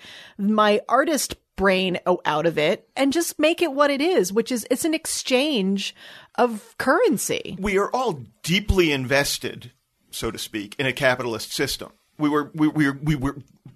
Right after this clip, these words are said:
Speaker 2: we grew up in it. And, and there's no getting out of it. It's, it's hard to see past the fabric of it. And capitalism, like any other ism, has to do with judgment. Racism, we judge based on race. And sexism, we judge based on gender.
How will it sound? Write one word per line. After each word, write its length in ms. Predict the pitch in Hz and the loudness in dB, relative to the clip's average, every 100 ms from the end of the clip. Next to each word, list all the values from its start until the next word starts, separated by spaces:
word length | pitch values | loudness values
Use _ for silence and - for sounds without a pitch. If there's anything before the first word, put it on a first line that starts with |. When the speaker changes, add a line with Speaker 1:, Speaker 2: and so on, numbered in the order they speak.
| 131 | -4
Speaker 2:
we 80 | 160 | -2
grew 280 | 143 190 175 | 2 4 4
up 140 | 160 | 2
in 100 | 135 | -4
it. 240 | - - - _ _ _ _ - | -8 -20 -20 _ _ _ _ -4
And, 320 | 139 135 117 | -2 -2 0
and 200 | 147 143 | 0 2
there's 240 | 135 139 127 | 0 0 4
no 160 | 147 | 4
getting 300 | 139 139 135 | 4 2 4
out 180 | 131 143 | 4 4
of 120 | 117 | 2
it. 100 | 113 | 0
It's, 160 | 117 117 117 127 | -2 -8 -8 -4
it's 160 | 131 - | -4 0
hard 200 | 165 156 | 0 0
to 40 | |
see 100 | 151 | -2
past 220 | 151 139 | -2 -4
the 80 | 139 | -4
fabric 360 | - 190 214 139 | -2 2 2 0
of 100 | 127 | -2
it. 60 | - | 0
And 160 | 151 143 - - | 0 -2 -18 -16
capitalism, 640 | - 196 226 196 165 139 143 | 0 2 2 2 2 0 0
like 200 | 143 143 | -2 0
any 240 | 156 156 | 0 4
other 280 | 175 208 151 | 4 4 2
ism, 260 | 113 110 131 | 0 -2 -2
has 220 | 127 123 | -2 -2
to 80 | 127 | -4
do 100 | 113 | -4
with 140 | 127 | -2
judgment. 440 | 180 170 139 90 | 2 2 0 -6
Racism, 520 | 117 131 131 143 139 135 | -2 -2 0 -4 -4 -4
we 80 | |
judge 220 | 120 127 123 | 0 0 2
based 200 | 127 156 | 0 2
on 160 | 143 | 2
race. 460 | 127 107 113 - - - - | 2 2 0 -4 -8 -14 -4
And 140 | 135 | -2
sexism, 500 | 123 143 127 135 127 | 2 2 2 -2 -4
we 100 | 127 | -2
judge 260 | 120 123 123 | 0 0 2
based 180 | 123 135 | 0 2
on 160 | 135 | -2
gender. 460 | 117 127 113 113 | -2 -4 0 -2